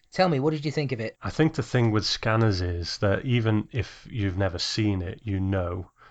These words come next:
Speaker 2: of it because of that one famous scene that, uh, is actually quite early on in the movie,
Speaker 1: Mm-hmm.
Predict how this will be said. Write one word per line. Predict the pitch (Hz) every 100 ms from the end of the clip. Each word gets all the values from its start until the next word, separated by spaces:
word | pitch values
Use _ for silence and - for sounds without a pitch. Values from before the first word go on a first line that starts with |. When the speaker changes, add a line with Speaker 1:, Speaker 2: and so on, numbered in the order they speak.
| - - _ _ - _ _
Speaker 2:
of | 113 101
it | 90 92 - -
because | 92 - 92 90 - -
of | 95 87 87 82 - - _ _ _ _ -
that | 92 113
one | 95 92 95 87 _
famous | - - 92 92 92
scene | - - 95 90 98 - _ _ _ _ _ 113
that, | 101 90 -
uh, | 101 98 98 101 - _ - _ _
is | - 110
actually | 135 - 113
quite | - 113 110
early | 107 104
on | 110 117
in | 110
the |
movie, | 104 123 131 110
Speaker 1:
Mm-hmm. | 147 165